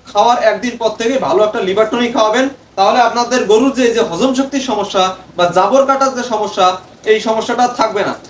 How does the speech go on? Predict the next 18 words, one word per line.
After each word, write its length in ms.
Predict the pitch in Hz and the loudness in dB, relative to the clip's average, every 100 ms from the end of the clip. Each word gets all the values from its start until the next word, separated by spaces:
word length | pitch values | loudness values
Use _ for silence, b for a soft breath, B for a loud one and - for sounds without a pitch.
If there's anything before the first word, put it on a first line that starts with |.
| - | -2
গরুর 240 | 185 233 240 | 2 2 0
পাকস্থলী 560 | 220 208 269 262 294 294 | 0 0 0 -2 -2 0
যদি 220 | 269 277 | 0 -2
ভালো 240 | 180 220 226 | 0 0 2
থাকে 220 | 202 196 - _ _ | 0 0 -4 _ _
তাহলে 380 | 196 226 262 240 | 0 2 2 2
আপনারা 320 | 208 214 220 | 2 2 2
একে 260 | 214 196 220 175 131 | 2 2 0 -2 0
যাই 200 | 175 247 | 2 2
খাইতে 340 | 254 254 196 233 | 0 -2 0 0
দেন 120 | 202 | 0
না 120 | 196 | 0
কেন 160 | 180 180 240 - - | 0 0 -2 -4 -10
সবকিছুই 440 | - 202 247 254 277 | -2 0 0 0 0
কিন্তু 200 | 269 247 | 2 2
হজম 280 | 180 233 | 2 0
হয়ে 160 | 208 208 | 0 2
যাবে 220 | 190 196 | 2 2